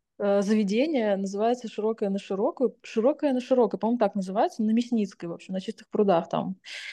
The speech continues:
И это такое место, где...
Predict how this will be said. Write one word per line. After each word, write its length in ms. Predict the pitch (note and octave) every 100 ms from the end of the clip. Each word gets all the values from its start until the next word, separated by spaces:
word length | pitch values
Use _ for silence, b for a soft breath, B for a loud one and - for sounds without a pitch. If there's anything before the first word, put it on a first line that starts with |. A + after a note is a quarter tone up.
| B -
И 580 | G#3 G#3+ G#3+ G#3+ G#3+ G#3 G3+ F#3 - -
это 160 | G#3 A3
такое 260 | A3+ A3+
место, 640 | G#3+ D4+ G#4+ - G#3+ G3+ G3
где... 840 | F#3+ F#3+ G#3+ B3+ C#4+ C4 A#3 G#3+